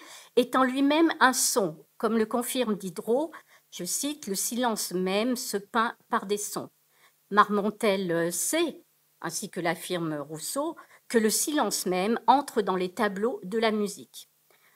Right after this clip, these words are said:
En intégrant une poétique des contrastes à son esthétique, il accentue le charme agissant sur les deux amants.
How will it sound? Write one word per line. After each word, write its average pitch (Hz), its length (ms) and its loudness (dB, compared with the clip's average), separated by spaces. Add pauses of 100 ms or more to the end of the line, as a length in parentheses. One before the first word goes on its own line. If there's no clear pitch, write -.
(140)
En 220 160 6
intégrant 285 720 4
une 208 140 0
poétique 262 580 -2
des 208 140 0
contrastes 220 800 2
à 180 80 0
son 190 220 0
esthétique, 240 680 -6 (320)
il 233 160 2
accentue 302 760 0 (100)
le 214 160 2
charme 294 340 4
agissant 220 460 0
sur 214 200 -2
les 214 120 0
deux 240 240 0
amants. 208 340 2